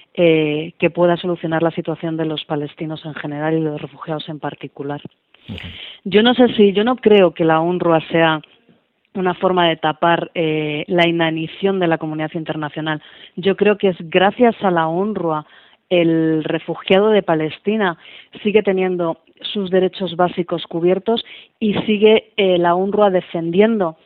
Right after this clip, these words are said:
Speaker 1: que esta población, eh, pues quede cubierta por el derecho internacional y por su derecho al retorno. Sin la unrwa, lo que sí puedo asegurar es que el problema de los refugiados en Palestina hubiera desaparecido,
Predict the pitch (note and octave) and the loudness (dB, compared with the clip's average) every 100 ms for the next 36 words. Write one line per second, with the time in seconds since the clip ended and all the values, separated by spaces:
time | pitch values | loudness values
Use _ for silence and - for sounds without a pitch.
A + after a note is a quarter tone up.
0 | _ _ - F#3 - F#3 F#3 F3 E3 - | _ _ -2 -2 0 0 2 2 0 0
1 | F#3 G3+ - - E3+ D#3+ D#3 D3+ D3+ E3 | 0 0 -6 -2 0 0 -2 -4 -8 -14
2 | - _ _ F3+ - G3+ A3 G#3 G3+ G3+ | -20 _ _ -8 -4 0 2 2 0 2
3 | F#3+ F3+ F#3 - G3 F#3+ F#3 F#3 F#3+ G#3 | 2 2 0 -2 -4 -2 -2 -2 -2 0
4 | G3 - E3+ E3 E3 - E3+ D#3 D3+ - | -4 -6 -6 -4 -4 -4 -6 -4 -8 -8
5 | D#3+ D#3 D3 - - - G3 F3+ E3+ E3 | -8 -8 -12 -18 -20 -6 -2 2 2 2
6 | F#3+ A3 B3+ C4 G#3+ - - F#3+ F3 F#3+ | 0 0 2 2 0 -4 -4 -6 -2 -2
7 | F#3 F3+ F3 F#3 - F3+ D#3+ E3 E3 F#3 | -2 -4 -2 -2 -2 -8 -6 -8 -4 -2
8 | G3 F#3 F3 F3+ E3+ E3 E3 D#3+ - G3 | -2 -4 -6 -12 -12 -8 -6 -8 -6 -4
9 | G#3 - - _ - F#3+ G3 G3+ F#3 F#3 | -4 -8 -20 _ -4 4 6 6 4 0
10 | E3+ E3+ D#3+ - A3 F#3+ | 0 0 0 0 2 2